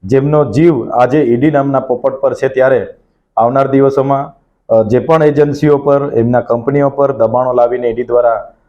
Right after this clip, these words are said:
ફંડ પણ ઉઘરાવવામાં આવ્યું છે. જે પી શરદ રેડ્ડી, જેમના નિવેદનોથી, જેમના, અ, નિવેદનોથી કેજરીવાલજીની ધરપકડ થયેલ છે, એમણે પણ પિસ્તાલીસ કરોડ રૂપિયા ઇલેક્ટ્રોક બોન્ડ આ ભાજપાને આપ્યું છે, ત્યારે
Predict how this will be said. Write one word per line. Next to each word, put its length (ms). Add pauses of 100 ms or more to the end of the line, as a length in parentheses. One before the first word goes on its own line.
(360)
ફંડ 140
પણ 220
ઉઘરાવવામાં 540
આવ્યું 220
છે. 240
જે 420 (120)
પી 140
શરદ 320
રેડ્ડી, 320
જેમના 320
નિવેદનોથી, 760 (560)
જેમના, 600 (360)
અ, 140
નિવેદનોથી 720
કેજરીવાલજીની 680
ધરપકડ 480
થયેલ 240
છે, 120
એમણે 200
પણ 200
પિસ્તાલીસ 600
કરોડ 260
રૂપિયા 300 (380)
ઇલેક્ટ્રોક 480
બોન્ડ 360 (120)
આ 120
ભાજપાને 480
આપ્યું 240
છે, 120
ત્યારે 380